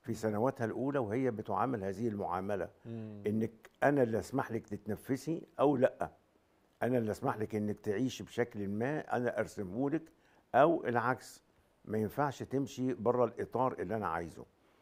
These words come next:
Speaker 1: لما الطفل بيشعر إن هو خرج بره ده، بيشعر إن هو ملوش قيمة في الحياة كلها،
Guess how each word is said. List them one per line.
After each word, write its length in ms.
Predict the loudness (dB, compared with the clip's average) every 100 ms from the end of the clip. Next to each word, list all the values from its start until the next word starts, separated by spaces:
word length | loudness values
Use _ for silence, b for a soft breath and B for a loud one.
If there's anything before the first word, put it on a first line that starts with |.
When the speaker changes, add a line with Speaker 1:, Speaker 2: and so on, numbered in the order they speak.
| b b b
Speaker 1:
لما 320 | 4 4 4
الطفل 420 | 0 2 2 2 0
بيشعر 540 | 2 0 0 -2 0
إن 100 | 0
هو 200 | 2 2
خرج 340 | 2 4 4 4
بره 360 | 4 4 4
ده، 220 | 4 2 2 -12 b b b
بيشعر 420 | 4 6 6 2
إن 100 | 2 2
هو 100 | 4
ملوش 300 | 4 2 -2
قيمة 360 | -2 0 0
في 80 | -2
الحياة 340 | -6 0 0
كلها، 520 | 0 -2 -6 -6 -8